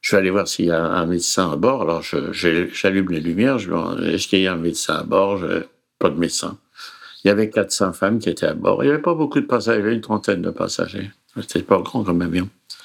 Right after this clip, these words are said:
Je vais voir, euh, les six femmes, je dis, euh, elles avaient jamais eu d'enfants. Alors je reviens, je dis, « Bah, il faut qu'on se démerde, hein, mais pas dit ça. »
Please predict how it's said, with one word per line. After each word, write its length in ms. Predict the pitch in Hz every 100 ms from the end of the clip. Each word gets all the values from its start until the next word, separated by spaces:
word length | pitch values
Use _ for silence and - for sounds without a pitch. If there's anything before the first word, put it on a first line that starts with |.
| - - - - -
Je 200 | - -
vais 400 | 110 107 104 113
voir, 280 | 113 101 -
euh, 240 | 143 - -
les 300 | 131 120 104
six 320 | 101 - 117
femmes, 320 | 104 135 147
je 80 | 139
dis, 140 | 110 101
euh, 500 | 98 92 92 - -
elles 160 | 98
avaient 240 | 104 101 98 -
jamais 280 | 113 104 92
eu 140 | 95
d'enfants. 420 | 90 90 - 90 - _ -
Alors 200 | 92 90
je 80 | 95
reviens, 220 | 90 104
je 80 | -
dis, « 60 | 98
Bah, 100 | 95
il 60 |
faut 140 | - 98
qu'on 160 | 90
se 100 | 85
démerde, 340 | 85 92 120 95
hein, 120 | 110
mais 80 | 107
pas 180 | 98 90
dit 120 | 85
ça. » 180 | -